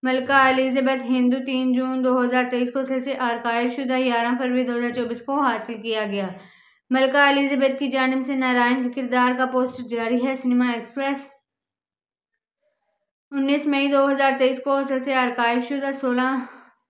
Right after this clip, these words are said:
ग्यारह फरवरी दो हज़ार चौबीस को हासिल किया गया। मीरा जस्मीन और नारायण स्टार क्वीन एलिजाबेथ दिसंबर में बड़े पर्दे पर आए हैं।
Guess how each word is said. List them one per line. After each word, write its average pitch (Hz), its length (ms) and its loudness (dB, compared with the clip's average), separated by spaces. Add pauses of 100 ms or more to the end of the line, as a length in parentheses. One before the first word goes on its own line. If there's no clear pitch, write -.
(1200)
ग्यारह 262 380 4
फरवरी 277 240 0
दो 262 100 2
हज़ार 269 220 2
चौबीस 262 280 0
को 294 100 -4
हासिल 254 440 0
किया 262 240 0
गया। 262 220 2
मीरा 254 260 2
जस्मीन 262 460 -2
और 262 80 0
नारायण 247 500 2
स्टार 254 260 0
क्वीन 254 340 0
एलिजाबेथ 254 520 0 (640)
दिसंबर 262 440 0
में 277 180 0
बड़े 262 160 2
पर्दे 254 380 -2
पर 277 140 -4
आए 254 260 2
हैं। 294 520 -2